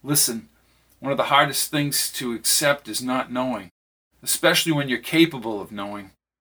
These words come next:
I have to ask you to accept not knowing." She put her fingers against the window and the city's glow covered her slim face. Her vibrant eyes were tired, heavy with the responsibility she shouldered. She bit her lower lip.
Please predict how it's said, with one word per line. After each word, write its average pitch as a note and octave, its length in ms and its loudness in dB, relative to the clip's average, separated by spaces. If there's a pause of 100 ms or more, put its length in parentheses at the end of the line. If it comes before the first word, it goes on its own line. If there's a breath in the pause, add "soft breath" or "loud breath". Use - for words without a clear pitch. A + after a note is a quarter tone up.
(360)
I - 100 -10
have D3 280 4
to - 120 -4
ask C3 400 2
you A2+ 200 -4
to A2 160 -8
accept C3+ 460 2
not A2 280 0
knowing." A#2 460 -6 (840)
She - 160 -10
put D3 200 0
her C#3 100 2
fingers C#3 420 2
against B2 360 0
the A#2 100 -4
window A#2+ 400 -2
and G#2+ 120 -6
the G2 60 -10
city's - 440 0
glow B2 320 0
covered B2 340 0
her A2 100 -4
slim A#2+ 380 0
face. A#2+ 580 -2 (640)
Her B2 140 -4
vibrant C3+ 460 4
eyes B2+ 320 2
were G#2 80 -8
tired, A#2 540 0 (340)
heavy D3+ 280 2
with B2 200 -2
the A2+ 60 -2
responsibility B2 1000 0
she G#2 160 -4
shouldered. G#2 600 -2 (340)
She - 160 -8
bit C#3 260 0
her A#2+ 100 0
lower A#2 340 0
lip. A2 320 -4